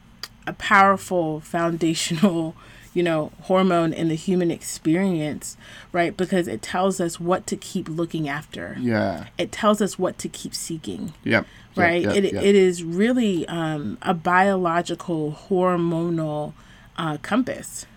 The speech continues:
Speaker 1: It's, it's telling us what is, and I'm saying true with finger quotations, it's telling us what's true north based on the body's ability to experience satisfaction. So if I can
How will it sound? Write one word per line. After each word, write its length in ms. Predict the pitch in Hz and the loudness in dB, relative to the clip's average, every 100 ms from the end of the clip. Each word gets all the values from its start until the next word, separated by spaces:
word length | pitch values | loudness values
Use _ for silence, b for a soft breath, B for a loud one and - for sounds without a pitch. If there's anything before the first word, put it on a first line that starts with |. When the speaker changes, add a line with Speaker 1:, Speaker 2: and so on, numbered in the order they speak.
| - - - - b b b b b | -20 -20 -20 -20 b b b b b
Speaker 1:
It's, 300 | 175 - - - | -4 -4 -10 -8
it's 260 | - - - | -8 -6 -8
telling 400 | - 220 226 214 | 0 4 4 4
us 240 | 190 - | 2 0
what 340 | 175 185 185 | 0 2 2
is, 460 | - 170 170 160 - b b b b | 0 0 0 -2 -10 b b b b
and 80 | 185 | -2
I'm 120 | 180 | 0
saying 200 | 196 180 | 0 -2
true 560 | - 185 175 170 147 160 - | -2 0 2 2 0 -6 -12
with 220 | 165 160 - | -6 -6 -6
finger 260 | 180 170 | -6 -4
quotations, 560 | 160 151 156 147 151 156 | -2 -4 -4 -6 -6 -6
it's 160 | 165 | -6
telling 320 | - 262 277 247 | -4 -2 2 2
us 200 | 196 - | 0 -2
what's 260 | 175 - | -6 -8
true 340 | - - 226 202 | -8 0 2 4
north 460 | 165 190 175 151 - - b b b b - | 2 2 0 -2 -6 -20 b b b b -4
based 300 | 185 180 - | 2 2 2
on 240 | 180 170 160 | -2 -2 0
the 100 | 170 | -2
body's 520 | 165 160 170 156 156 | 2 2 2 0 -2
ability 540 | - 165 170 175 170 165 | -10 -4 0 2 0 -2
to 120 | 175 | -4
experience 720 | 160 - - 165 170 170 147 | -6 -8 -2 0 2 0 -4
satisfaction. 1000 | - 156 151 156 196 240 - - - 202 - b b b b | -6 -6 -6 -6 -6 -6 -8 -10 -8 -8 -10 b b b b
So 540 | - 202 185 175 175 b b b - | 4 6 6 4 0 b b b 0
if 580 | 190 180 170 - - - - - - - - - - | 4 6 4 -2 -16 -20 -20 -20 -20 -20 -20 -20 2
I 160 | 113 208 | 6 6
can 220 | - 269 | 4 0